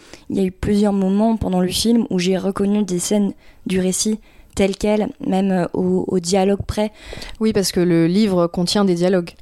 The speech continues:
Speaker 1: Oui. Le livre en contient un peu, donc, euh, il y a, il y a plusieurs phrases, notamment des phrases de Maznev qui, qui m'avaient fait glacer le sang, euh, à la lecture et là qui sont retranscrites dans le film. Donc j'ai trouvé que c'était très fidèle. Après, euh, j'ai peut-être, euh, enfin,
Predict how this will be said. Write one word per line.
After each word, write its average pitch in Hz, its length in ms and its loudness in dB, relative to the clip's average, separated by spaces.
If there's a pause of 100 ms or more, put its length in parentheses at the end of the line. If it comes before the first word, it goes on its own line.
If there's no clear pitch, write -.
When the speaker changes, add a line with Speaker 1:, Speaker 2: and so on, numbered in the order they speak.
Speaker 1:
Oui. 226 180 2 (260)
Le 202 100 -2
livre 214 220 2
en 196 60 2
contient 190 320 -2
un 185 100 0
peu, 220 300 0
donc, 190 320 -2
euh, 180 400 0
il 175 60 -2
y 180 80 0
a, 170 120 2
il 175 40 0
y 180 60 -2
a - 20 0
plusieurs 180 360 -2
phrases, 214 280 0
notamment 170 300 0
des 175 100 0
phrases 180 240 -2
de 170 60 0
Maznev 185 500 0
qui, 170 280 -6 (440)
qui - 100 -8
m'avaient 175 180 2
fait - 160 -6
glacer 208 420 0
le 208 100 4
sang, 226 440 2
euh, 185 200 2
à - 80 -2
la 185 120 2
lecture 220 440 0
et 190 140 -2
là 196 160 2
qui 196 160 -10
sont 196 240 -4
retranscrites 208 680 -2
dans 190 140 0
le 185 80 2
film. 254 260 2 (460)
Donc 202 160 2
j'ai 202 100 2
trouvé 214 320 0
que 226 80 -6
c'était 196 160 -6
très 214 200 -4
fidèle. 220 340 0 (540)
Après, 233 500 -2 (200)
euh, 196 200 0
j'ai 190 180 -2
peut-être, 240 320 -2
euh, 214 120 0
enfin, 185 280 -2